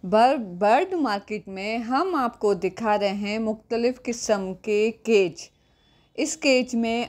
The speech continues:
आप जो है ना बर्ड भी रख सकते हैं, तो पैरट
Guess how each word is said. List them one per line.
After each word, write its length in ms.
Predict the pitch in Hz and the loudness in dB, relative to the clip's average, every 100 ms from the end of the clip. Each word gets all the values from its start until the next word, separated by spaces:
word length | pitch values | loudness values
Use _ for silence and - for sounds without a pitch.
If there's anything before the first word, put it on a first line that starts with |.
| - | -4
आप 180 | 208 208 | -4 -4
जो 220 | 196 226 | 0 0
है 200 | 233 226 | 0 -2
ना 200 | 226 214 | 0 0
बर्ड 380 | 175 190 226 240 | 2 4 4 2
भी 160 | 269 | 0
रख 200 | 226 220 | 0 -2
सकते 360 | - 214 - 214 | -4 -8 -6 -6
हैं, 600 | 226 202 214 214 214 214 | -6 -6 -6 -4 -4 -6
तो 420 | - 202 196 190 | -6 -2 2 0
पैरट 720 | 190 220 220 220 220 214 | 2 2 4 2 2 -2